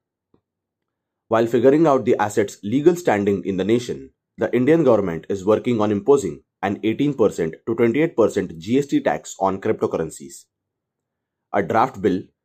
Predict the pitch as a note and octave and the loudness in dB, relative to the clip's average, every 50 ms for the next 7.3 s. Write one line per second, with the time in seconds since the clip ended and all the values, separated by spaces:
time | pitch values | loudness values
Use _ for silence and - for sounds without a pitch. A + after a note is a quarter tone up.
0 | _ _ - C3 B2+ A#2+ A#2 A2 - A2 G#2+ F2+ C3+ C3+ C#3 - E3 A#2 E2+ C#2 | _ _ 0 0 2 2 2 0 0 -2 0 2 2 2 2 2 2 0 0 -2
1 | D2 C#2+ - - G2+ A2 G#2+ - A2+ B2 D#3 F3 - - D3 C3+ - A#2 G#2 G#2+ | -8 -14 -10 -6 -4 -2 0 0 2 4 4 2 4 2 2 2 2 0 0 -2
2 | F#2+ F2+ F2 F#2 F2+ F2 - - - - G#2 G#2+ - - A#2+ A2+ A2+ A#2+ B2+ B2+ | -2 -4 -4 -6 -8 -8 -8 -8 -6 -4 -4 -4 -2 2 2 4 4 4 2 0
3 | - A#2+ G#2+ - - A2 A2+ B2 C#3 D#3 D3 C#3 A#2+ - - G#2 - B2+ B2+ G2 | 0 0 -2 0 2 2 4 4 2 2 2 2 2 2 0 -2 0 0 0 -2
4 | D#2 C2+ - - - _ _ _ _ - A2 A2 - - A#2+ A2 G#2 G2+ G2+ A#2 | -4 -6 -10 -14 -20 _ _ _ _ -4 -4 -2 -2 -2 -2 -2 -2 -4 -2 0
5 | A#2 A#2 A#2 - - - - - - - - - - A#2 A2+ G#2+ G#2+ G#2 A#2 C3 | 0 0 0 -2 -4 -14 -20 -20 -20 -10 -6 -2 0 2 2 2 2 2 2 2
6 | - - E3+ E3 C#3+ B2 A#2+ A2+ - A#2 A#2 G#2+ G2 - - G#2+ A2+ B2 G#2+ D2+ | 2 2 2 2 2 2 0 0 0 2 2 2 2 2 0 -2 0 0 -2 -4
7 | - - - - _ | -6 -12 -20 -20 _